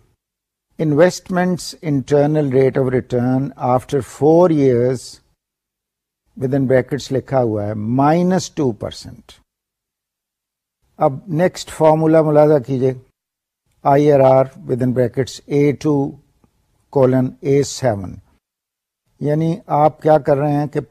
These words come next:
پوری کیش فلو سیونٹی تھاؤزینڈ، مائنس سیونٹی تھاؤزینڈ سے لے کے ٹوئنٹی سکس تھاؤزینڈ تک آپ کیلکولیٹ کر رہے ہیں، اور رزلٹ آپ دیکھیے کہ اب rate of return nine percent آ گیا۔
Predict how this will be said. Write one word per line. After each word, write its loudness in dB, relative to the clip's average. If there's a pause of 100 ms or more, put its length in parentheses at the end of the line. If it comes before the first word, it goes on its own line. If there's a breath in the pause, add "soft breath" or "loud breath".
پوری 4
کیش 2
فلو -8
سیونٹی -2
تھاؤزینڈ، -2
مائنس -4
سیونٹی -4
تھاؤزینڈ -4
سے -10
لے -4
کے -8
ٹوئنٹی -6
سکس -10
تھاؤزینڈ -8
تک -10 (880)
آپ -6
کیلکولیٹ -2 (800)
کر 0
رہے 0
ہیں، -2 (1160)
اور 0
رزلٹ 2 (180)
آپ 0
دیکھیے -2 (140)
کہ -4 (100)
اب 2
rate 2
of -2
return -2
nine 2
percent -6
آ -14
گیا۔ -18